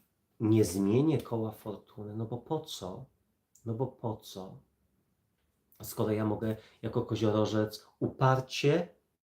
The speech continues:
robić swoje, uparcie zostawać, e, w takiej impotencji życiowej, e, gdzie to wszystko sprawia,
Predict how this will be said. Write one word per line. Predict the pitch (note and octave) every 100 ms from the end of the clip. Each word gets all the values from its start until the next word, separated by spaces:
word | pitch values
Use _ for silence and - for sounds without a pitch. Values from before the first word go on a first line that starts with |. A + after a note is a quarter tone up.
| _ -
robić | G#2+ A#2+ A#2+ B2+ -
swoje, | - - A#2+ A2 G#2
uparcie | - - B2 A#2 A#2+ - D3+
zostawać, | C3 A#2+ - - A#2 A#2 C3 C3 - - -
e, | - A#2 A2 A2+
w | -
takiej | A#2+ - B2 -
impotencji | C3+ B2+ A#2+ - C3 D3+ - A2
życiowej, | G2+ - G#2 F#2 F#2+ A2+ D#3+ - _ _ _ _
e, | - C3 B2+ B2
gdzie | A#2+ G#2 - B2 A#2+ A#2+ A#2+ B2 - _ _ _ _ _ _
to | -
wszystko | B2+ - - D3 C#3+ - - - B2+ D#3+
sprawia, | - - B2+ B2 A2+ G2+ A2 B2+ E3